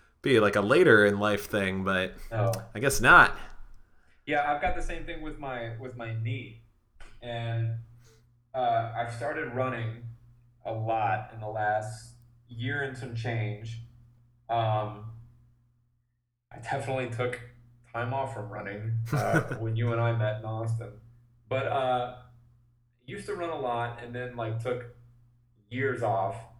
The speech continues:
Speaker 2: I was just like, "Nope, not doing that again." And then I left Austin,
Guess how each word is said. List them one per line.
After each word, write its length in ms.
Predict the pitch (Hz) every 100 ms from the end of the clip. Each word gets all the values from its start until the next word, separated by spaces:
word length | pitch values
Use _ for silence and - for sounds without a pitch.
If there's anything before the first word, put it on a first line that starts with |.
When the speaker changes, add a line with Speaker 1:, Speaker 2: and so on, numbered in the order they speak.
| -
Speaker 2:
I 60 | 107
was 80 |
just 160 | 110 98
like, 280 | 101 101 110
"Nope, 280 | 107 104 110
not 180 | 113
doing 180 | 113 110
that 180 | 107 104
again." 320 | 104 - - - - - - _
And 160 | - 131
then 160 | 156 160
I 160 | 135
left 300 | 131 170 -
Austin, 720 | - 131 117 - 113 113 113